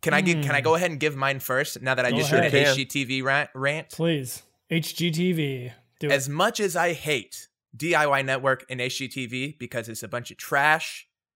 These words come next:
Speaker 1: suburban before and afters, I'm gonna give a shout out to the show Restored by the Fords. It is, I think, a brother and sister team. They're in Pittsburgh, if I'm correct, out there with
Speaker 2: Hmm.
Speaker 1: old John Malecki.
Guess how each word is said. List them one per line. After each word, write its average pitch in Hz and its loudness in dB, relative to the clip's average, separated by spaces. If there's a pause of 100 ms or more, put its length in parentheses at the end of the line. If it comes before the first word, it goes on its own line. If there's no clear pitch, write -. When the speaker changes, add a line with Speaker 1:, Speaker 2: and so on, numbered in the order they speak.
(400)
Speaker 1:
suburban 143 0
before 135 -2
and 127 -2
afters, 117 -6 (760)
I'm 143 2
gonna 160 -2
give 139 0
a 123 -2
shout 123 0
out 123 -2
to 139 -8
the 117 -8
show 117 -4
Restored 196 -2
by 165 4
the 151 -6
Fords. 104 -8 (560)
It 139 0
is, 131 -2
I 123 -4
think, 202 -2
a 208 2
brother 170 0
and 131 -6
sister - -4
team. 185 -6 (440)
They're 139 2
in 123 -4 (840)
Pittsburgh, 226 -4 (100)
if 190 -6
I'm 214 -2
correct, 226 -6 (380)
out 147 2
there 160 2
with 147 2
Speaker 2:
Hmm. 147 4
Speaker 1:
old 139 2
John 151 4
Malecki. 156 0